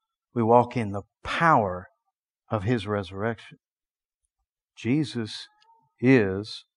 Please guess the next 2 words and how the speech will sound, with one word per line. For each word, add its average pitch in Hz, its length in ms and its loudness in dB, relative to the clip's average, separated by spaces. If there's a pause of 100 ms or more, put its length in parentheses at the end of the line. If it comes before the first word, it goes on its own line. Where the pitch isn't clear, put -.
(440)
alive. 95 600 6 (1700)
Amen? 127 480 0